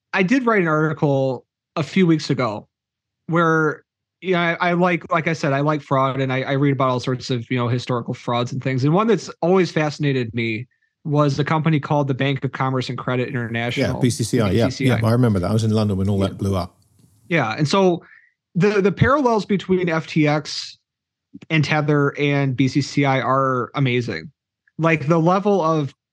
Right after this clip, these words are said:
Speaker 1: of correlation. I mean, everything from, uh, this B C C I was, uh, you know, basically the long story short of it was this, it was this international bank with ties to the Saudis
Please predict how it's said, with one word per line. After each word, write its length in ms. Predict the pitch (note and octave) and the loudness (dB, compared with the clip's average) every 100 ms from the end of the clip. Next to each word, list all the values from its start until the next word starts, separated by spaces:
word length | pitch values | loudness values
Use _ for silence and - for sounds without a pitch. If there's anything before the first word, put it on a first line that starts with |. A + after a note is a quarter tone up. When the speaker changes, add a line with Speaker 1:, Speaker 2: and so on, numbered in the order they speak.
| _ | _
Speaker 1:
of 480 | D#3+ D3+ C#3+ B2+ - - | -2 0 -2 -6 -12 -6
correlation. 840 | - F#3+ D3 D3 D3+ - C#3+ A#2 | 0 2 2 2 0 0 -2 -2
I 40 | |
mean, 200 | C#3+ C3 A#2+ - - - | -2 -2 -6 -16 -20 -8
everything 520 | F3 G3+ G#3+ - G3+ F3 | -2 2 2 2 2 0
from, 580 | - E3+ E3 D#3 D3 C3 _ _ - | 0 2 2 0 -2 -4 _ _ 0
uh, 160 | D#3 | 2
this 160 | D3+ D#3+ | 2 0
B 180 | - F#3 | 0 0
C 180 | F#3+ F#3 | 0 0
C 220 | - E3+ | 2 2
I 160 | D#3 | 2
was, 260 | D#3 D3+ C3+ - | 2 0 -2 -6
uh, 100 | D3+ - | -4 0
you 80 | |
know, 60 | D#3+ | 2
basically 420 | D3+ D#3+ D#3+ D#3 C#3+ - | 2 2 2 0 0 0
the 80 | |
long 180 | D3+ F3 | 2 2
story 280 | E3+ - D#3+ | 0 0 2
short 240 | - D#3 | 2 0
of 80 | D3+ | 0
it 100 | C#3+ | 0
was 140 | C#3 C3 | -2 -2
this, 160 | C#3 | -2
it 100 | - | 0
was 140 | D3+ C#3+ | 0 0
this 100 | C#3+ | 0
international 520 | F3 F3 D#3 - D3 | 0 0 0 -2 0
bank 340 | C3+ C#3+ C3+ | 0 0 -2
with 100 | C3+ | -4
ties 300 | - C3+ C3+ | -2 -2 -2
to 100 | - | -4
the 80 | B2+ | -6
Saudis 680 | A#2 C3+ C3 C3 B2+ B2 G#2+ | -4 -2 0 -2 -2 -6 -10